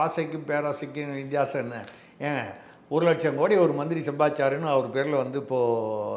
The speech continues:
கேஸெல்லாம் நடக்குது. சம்பாதிக்கிறதை நிறுத்திடுறாங்களா? ஒரு லட்சம் கோடி பத்தாதா? எத்தனை தலைமுறைக்கு வரும்?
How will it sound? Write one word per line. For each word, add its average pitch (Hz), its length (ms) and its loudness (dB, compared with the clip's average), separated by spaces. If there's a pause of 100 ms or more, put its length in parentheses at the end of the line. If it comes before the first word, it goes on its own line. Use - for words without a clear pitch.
(280)
கேஸெல்லாம் 135 400 -2
நடக்குது. 113 580 -8 (600)
சம்பாதிக்கிறதை 175 600 4
நிறுத்திடுறாங்களா? 147 720 2 (920)
ஒரு 196 140 4
லட்சம் 190 300 4
கோடி 202 160 4
பத்தாதா? 147 680 4
எத்தனை 175 280 0
தலைமுறைக்கு 165 520 2
வரும்? 131 240 0